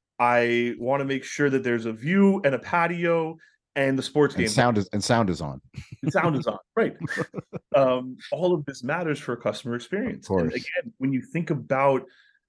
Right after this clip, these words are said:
Speaker 1: the reviews, reviews are just expectations being set or met. So if you said you had the game on and you didn't, if you said you had sound on and you didn't,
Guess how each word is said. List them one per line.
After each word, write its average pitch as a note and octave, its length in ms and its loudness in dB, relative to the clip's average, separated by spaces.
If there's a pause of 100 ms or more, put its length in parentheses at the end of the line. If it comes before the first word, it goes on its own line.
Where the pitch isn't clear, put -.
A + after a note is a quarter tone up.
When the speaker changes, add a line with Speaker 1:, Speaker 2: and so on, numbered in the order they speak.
(100)
Speaker 1:
the A#2+ 80 0
reviews, A2+ 880 -2 (320)
reviews C3+ 420 -2
are C#3+ 60 0
just C#3 200 -2
expectations C3 720 -6
being A#2+ 200 -4
set A#2+ 200 -4
or G#2+ 60 -2
met. D3 240 -6 (540)
So A#2+ 420 4 (480)
if C3 220 -2
you B2 100 -2
said C#3+ 340 0
you D3 120 4
had C#3+ 120 4
the B2+ 80 -6
game C#3+ 280 -2
on A#2+ 380 0
and A2 120 -8
you A2 60 -6
didn't, A2+ 400 -2
if - 80 -20
you A2+ 80 -16
said A2+ 200 -2
you B2+ 60 -2
had B2 140 -2
sound C3 360 -4
on A#2+ 200 2
and A2+ 120 -2
you A2+ 100 -4
didn't, A2+ 420 -2